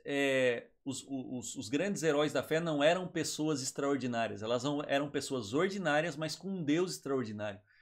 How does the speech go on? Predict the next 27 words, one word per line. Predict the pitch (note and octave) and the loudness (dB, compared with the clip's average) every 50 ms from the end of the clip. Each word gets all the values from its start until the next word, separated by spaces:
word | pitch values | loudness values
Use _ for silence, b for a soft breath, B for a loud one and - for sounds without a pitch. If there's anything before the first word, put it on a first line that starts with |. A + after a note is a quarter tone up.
| b b b b b | b b b b b
E | - D#3+ | 2 4
eu | F#3+ G#3+ G#3 | 4 4 4
creio | G3+ - F#3 G3+ A#3 A3 G3+ | 2 4 4 4 4 4 2
muito | F3 E3 D#3+ D#3+ D#3 D#3 C#3+ | 0 0 -2 -2 -4 -4 -2
nisso, | C#3+ C3 B2 A#2+ - - | -2 0 -2 -2 -6 -8
porque | - D3 C#3+ F3 F3+ F#3 F3+ - | -8 -6 -4 -2 -2 -2 -4 -4
embora | - F3 E3+ D#3 F#3 G3 G3+ G3+ | -6 -4 -2 2 4 4 4 4
nós | F#3+ F#3+ F#3+ - - | 2 0 -4 -4 -4
tenhamos | - G3+ F#3 F3 F#3 G3 F3+ - | -4 -2 -2 -2 -2 -2 -4 -4
pessoas | - - D#3+ D3+ - - D#3 D#3+ D#3+ D#3 D3+ - b b b b b b b _ | -2 -2 -2 -2 -2 -2 0 0 0 0 -2 -4 b b b b b b b _
que | - - D3 D3+ C#3+ C#3 C3 B2+ | -10 -4 -2 0 2 2 0 0
receberam | A#2+ B2+ D3 C#3+ - D3 A#2+ A2+ C#3+ D#3+ E3+ E3 C#3+ | -2 -2 -2 0 0 -2 2 2 2 2 2 0 -2
mais | C#3+ C#3+ C#3 G#2+ | -2 -2 -2 -4
de | G#2+ | -4
Deus, | G2+ G#2+ B2 C3+ D3+ D3+ C3+ - | -4 -2 -2 0 0 -2 -4 -6
pessoas | - B2 A#2 - C#3+ D3 D3 - A#2+ | -8 -8 -6 -4 -4 -4 -4 -4 -6
melhores | A#2+ A#2 C3+ D3 C3+ A#2+ B2 C#3 D3 C#3+ G#2+ | -6 -2 -2 0 2 2 2 2 2 0 -4
do | A2+ B2+ | -6 -8
que | - A#2+ A2+ | -8 -6 -4
outras, | A2+ B2 C#3 C#3+ C#3 A#2+ B2 | 0 0 0 0 -2 -6 -8
mais | G#2 A#2 B2 C#3 D3 B2 | -6 -4 -2 -2 -2 0
habilidosas, | C3+ C#3 C3+ C3+ C3 A#2+ G#2 G2 A2+ B2+ C#3 A#2+ A2+ G#2 | -2 0 0 0 -2 -2 -2 0 0 0 0 0 -4 -4
mais | G#2+ B2+ C3 B2+ | -4 -4 -4 -2
talentosas | - C3+ B2 B2 - - B2+ C3+ B2+ A#2+ A#2 | -4 -4 -4 -4 -4 -2 -2 -2 -2 -4 -8
do | A2 A#2 | -10 -10
que | - - A2+ | -10 -6 -4
outras, | A#2 C#3 E3+ E3+ - C#3+ B2+ - | -2 0 0 -2 -4 -8 -10 -10